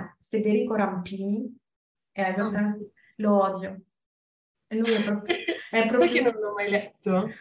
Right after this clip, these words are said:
Speaker 1: Ma fai bene, io ho letto dieci pagine e volevo mo-, eh, volevo vomitare. Ehm, perché proprio lui è proprio, proprio la, l'esempio di questa cosa. Cioè, se riesco a ritrovare le pagine, eh, <laughs>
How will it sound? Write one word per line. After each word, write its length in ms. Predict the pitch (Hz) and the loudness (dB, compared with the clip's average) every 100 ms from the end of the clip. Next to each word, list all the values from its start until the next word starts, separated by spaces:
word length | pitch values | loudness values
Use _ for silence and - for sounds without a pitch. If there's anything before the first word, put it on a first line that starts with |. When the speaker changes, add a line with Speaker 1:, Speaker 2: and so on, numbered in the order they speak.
| - 233 | -12 0
Speaker 1:
Ma 180 | 233 233 | 0 2
fai 240 | 240 240 | 0 0
bene, 300 | 240 233 208 | 0 0 2
io 160 | 220 226 | 2 2
ho 20 | |
letto 220 | 202 202 | 2 -2
dieci 300 | 202 208 214 | -2 -4 -2
pagine 440 | 214 220 226 214 | 0 0 0 -2
e 40 | 190 | -2
volevo 240 | 190 190 | -2 -6
mo-, 280 | 190 196 190 | -4 -4 -4
eh, 240 | 185 185 | -6 -6
volevo 220 | 185 202 196 | -4 -4 -2
vomitare. 680 | 196 185 185 175 180 - _ _ _ _ _ | -2 -4 -4 -4 -4 -10 _ _ _ _ _
Ehm, 1300 | - 190 185 185 180 180 180 185 180 185 185 190 - _ _ | -6 -2 0 -2 -2 -4 -6 -8 -10 -10 -10 -12 -14 _ _
perché 320 | 214 208 220 | 0 0 2
proprio 340 | 233 254 254 226 | 2 2 2 0
lui 200 | 262 226 | 2 2
è 20 | |
proprio, 320 | 214 214 208 | 0 -2 -4
proprio 300 | 220 226 240 | -8 -6 0
la, 180 | 202 190 | 2 2
l'esempio 540 | 196 185 220 214 208 202 | 0 -2 -2 0 -2 -2
di 120 | 196 | -6
questa 420 | 190 180 - 185 | -6 -8 -6 -6
cosa. 600 | 185 180 180 180 180 180 - _ _ | -2 -2 -2 -4 -6 -10 -16 _ _
Cioè, 880 | - 190 185 185 180 180 180 180 180 180 _ _ _ _ _ _ _ | -8 -4 -4 -4 -4 -4 -4 -6 -12 -16 _ _ _ _ _ _ _
se 200 | - - | -16 -6
riesco 320 | 214 233 - 220 | -4 -4 -4 -2
a 80 | |
ritrovare 520 | 202 202 208 208 202 190 | 0 0 0 2 0 -2
le 80 | 190 | -2
pagine, 840 | 202 180 180 180 180 214 233 - | -2 0 0 -2 -2 -2 -4 -2
eh, 20 | |
<laughs> 540 | 311 262 - 392 370 | -2 -2 -4 -6 -6